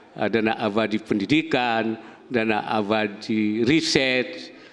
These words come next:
ya, sehingga kebudayaan bisa berkembang. Dan kebudayaan ini juga kita dorong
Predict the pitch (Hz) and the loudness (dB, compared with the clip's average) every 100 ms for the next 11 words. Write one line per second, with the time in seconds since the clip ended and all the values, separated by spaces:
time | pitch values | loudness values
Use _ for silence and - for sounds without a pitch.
0 | - - - 104 107 107 - - 127 127 | -20 -12 -2 0 0 -2 -4 2 4 4
1 | 135 131 - - - - - - 135 156 | 2 -2 -8 -18 -20 -20 -20 -2 4 4
2 | 175 170 156 139 - - 127 120 120 113 | 4 4 2 2 -2 -4 -2 0 2 0
3 | - 107 104 95 90 92 90 - - - | -2 -4 -4 -4 -4 -4 -6 -20 -20 -20
4 | _ - _ - _ - - _ - 151 | _ -20 _ -20 _ -20 -20 _ -4 0
5 | 180 202 208 - - - - - _ _ | 2 0 -2 -12 -20 -20 -20 -20 _ _
6 | - - - - - _ _ _ - _ | -20 -20 -20 -20 -20 _ _ _ -20 _
7 | _ _ - 156 175 196 190 196 202 208 | _ _ -2 4 6 6 6 6 6 4
8 | 190 180 170 170 165 175 160 117 139 | 2 2 2 4 4 6 4 2 -2